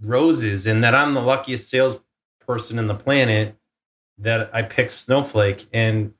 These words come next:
there were a lot of people that did not want the <laughs> job at Snowflake. Just as a side note, the kind of the funniest thing that's happened most recently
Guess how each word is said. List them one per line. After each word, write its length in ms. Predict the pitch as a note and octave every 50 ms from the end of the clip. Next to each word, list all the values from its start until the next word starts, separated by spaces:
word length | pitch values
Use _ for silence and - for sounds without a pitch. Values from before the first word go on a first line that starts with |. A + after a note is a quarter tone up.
| _ _
there 100 | - C#3+
were 60 | D3+ D3
a 40 |
lot 120 | D3+ E3 E3+
of 60 | E3+
people 200 | E3+ E3+ D3 B2+
that 180 | A2+ A2 G#2 -
did 140 | C3 C3
not 260 | C3 C3+ C3+ B2+ A#2 A#2+
want 260 | B2+ B2+ B2 A#2+ - _ _ A2
the 80 | G#2+
<laughs> 120 | G2 G#2+ G2+
job 440 | - - E3 C#3 C3+ A#2 A2+ - - -
at 120 | - -
Snowflake. 680 | - - - D3+ C#3+ C#3 - - B2 G#2 G2+ G#2 - - - - _ _ _
Just 240 | C3+ D3 D#3+ D#3+ -
as 120 | C#3 A#2+
a 60 | A#2 G#2+
side 360 | - - - D3+ D#3 D3+ C#3+
note, 340 | C3+ B2+ A#2+ A#2 A2 - -
the 80 | A#2
kind 160 | - - D3+
of 60 | C#3 A#2+
the 140 | A#2+ -
funniest 540 | - - D3 D3 D3+ D#3+ D#3+ D3+ - - -
thing 480 | - C3+ B2+ B2+ B2 B2 A#2+ A#2 A2 - _ _ _ _ _ _ _ _ _ _ _ _ _ _ _ _
that's 200 | A2+ A2+ G#2+ -
happened 460 | - C3 B2+ B2+ B2+ B2+ B2 A#2 G#2+
most 280 | A2 A2+ A2 G#2+ - -
recently 840 | A2 A#2 C3 C3 C3 - C#3 A#2+ - G#2+ A2 G#2+ G#2 G#2 G2+ G#2+ -